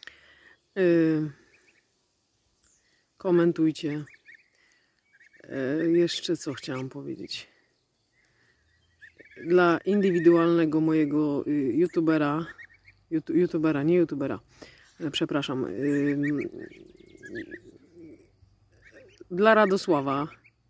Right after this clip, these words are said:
Chłopak będzie oglądał, będzie wiedział, że to się do, do niego tyczy. E, są gąski już spore, żółto-czarne. Siedzą na zielonej trawce i możesz sobie wyobrazić, jak fajnie skubią traweczkę.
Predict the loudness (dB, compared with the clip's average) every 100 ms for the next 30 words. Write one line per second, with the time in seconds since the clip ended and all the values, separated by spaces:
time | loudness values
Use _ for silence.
0 | _ _ _ _ -20 -20 -18 -18 -20 -20
1 | -20 -14 -8 -2 0 2 2 2 2 2
2 | 2 2 2 0 -2 -2 -2 -2 -4 -8
3 | -8 -4 -4 -4 0 4 4 2 -2 -6
4 | -12 -8 -6 -6 -8 _ _ -20 -20 -20
5 | _ _ -20 -20 -20 -8 -2 0 2 2
6 | 4 4 4 2 0 -4 0 2 2 0
7 | -8 -6 2 4 6 4 0 -4 _ _
8 | _ -10 -4 -4 -2 -4 -4 -2 0 0
9 | -2 -8 _ _ _ _ _ _ _ _
10 | _ _ _ _ -20 _ _ _ _ _
11 | _ _ -6 2 4 4 4 4 2 0
12 | 0 -2 -2 -2 -2 -4 -2 0 -2 -4
13 | -2 -2 -2 -2 0 0 -2 -4 -4 -6
14 | -4 0 0 0 -2 -8 -6 -4 -4 -4
15 | -6 -8 -12 -18